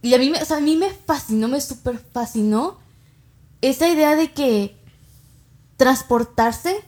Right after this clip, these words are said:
a un mundo diferente al que yo vivía. Como que siempre me ha encantado eso de que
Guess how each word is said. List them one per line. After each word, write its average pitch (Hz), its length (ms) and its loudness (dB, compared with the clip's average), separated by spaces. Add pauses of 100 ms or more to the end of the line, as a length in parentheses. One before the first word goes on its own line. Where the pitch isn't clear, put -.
(200)
a 226 80 -2
un 247 200 0
mundo 247 220 -2
diferente 226 560 -2
al 247 120 -6
que 220 120 -8
yo 202 100 0
vivía. 214 520 -2
Como 233 180 2
que 240 80 0
siempre 262 260 -4
me 277 160 -2
ha - 20 0
encantado 277 560 -4
eso 233 280 -2
de 214 180 -2
que 180 340 -6